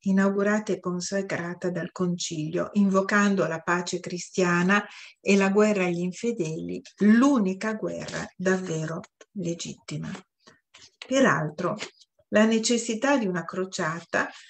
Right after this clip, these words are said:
fu costante oggetto di discussione fino all'ultima sessione del Concilio, quella del sedici marzo del millecinquecentodiciassette, quando Leone decimo giunse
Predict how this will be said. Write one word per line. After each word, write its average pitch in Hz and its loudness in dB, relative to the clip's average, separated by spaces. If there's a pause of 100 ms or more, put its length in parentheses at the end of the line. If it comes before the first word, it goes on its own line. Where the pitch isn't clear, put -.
(180)
fu 269 0
costante 269 2
oggetto 214 0
di 175 -4
discussione 220 0
fino 269 0
all'ultima 208 2 (800)
sessione 190 -2
del 170 -4
Concilio, 220 -2
quella 190 -6
del 175 0
sedici 180 0
marzo 185 -2
del 170 -4
millecinquecentodiciassette, 190 -2
quando 202 4
Leone 196 2
decimo 202 -8
giunse 190 -4